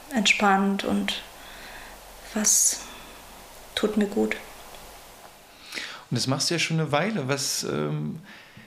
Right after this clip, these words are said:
Speaker 2: also aus deiner Erfahrung, was nehmen die Leute mit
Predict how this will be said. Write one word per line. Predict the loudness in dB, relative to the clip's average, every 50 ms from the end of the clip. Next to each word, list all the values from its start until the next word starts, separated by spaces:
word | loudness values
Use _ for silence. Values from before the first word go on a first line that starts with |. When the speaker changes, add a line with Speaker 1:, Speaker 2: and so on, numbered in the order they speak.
| -20 -20 _ _ -12
Speaker 2:
also | -4 -2 0 0 0 0 0 0 2 2 0 0 -2 -2 -4 -8 -10 -6
aus | -4 -4 0
deiner | 2 2 2 2 0
Erfahrung, | 0 0 2 2 4 4 4 0
was | 0 -2 0
nehmen | 0 0 0
die | 2
Leute | 2 0 2 2 0
mit | 0 0 0 -2 -8